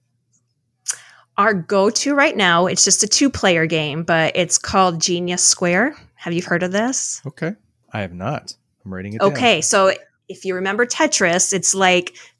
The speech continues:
Speaker 1: real life Tetris where you square off
Speaker 2: Ooh.
Speaker 1: against your partner, and then whoever can put the blocks in place with a few barriers in it the quickest wins. I bring this to Christmas parties, to work parties, and everybody who plays it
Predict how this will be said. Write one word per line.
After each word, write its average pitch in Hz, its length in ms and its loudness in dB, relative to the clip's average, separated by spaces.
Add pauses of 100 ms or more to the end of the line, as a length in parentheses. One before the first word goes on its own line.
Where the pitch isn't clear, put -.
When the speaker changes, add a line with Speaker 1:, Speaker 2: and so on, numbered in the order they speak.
(240)
Speaker 1:
real 226 400 2
life 214 340 2
Tetris 202 640 0
where 190 240 0
you 180 140 -2
square 190 400 0
off 180 180 0
Speaker 2:
Ooh. 202 60 2
Speaker 1:
against 185 420 0
your 190 100 0
partner, 175 460 0
and 185 120 -2
then 175 120 -2
whoever 175 320 -2
can 175 160 -8
put 190 160 -8
the - 60 -12
blocks 170 360 -2
in 170 220 -6
place 175 400 -2
with 170 160 -4
a 170 60 -10
few 175 180 -2
barriers 165 420 0
in 165 100 -6
it - 200 -8 (340)
the 196 80 -6
quickest 175 440 -2
wins. 170 320 -2 (400)
I 202 160 4
bring 214 280 2
this 208 340 2
to 180 560 4 (260)
Christmas 285 360 0
parties, 226 540 2
to 185 160 -2
work 226 300 0
parties, 208 720 2
and 180 400 0 (260)
everybody 226 460 2
who 214 100 -4
plays 180 320 -4
it 180 80 2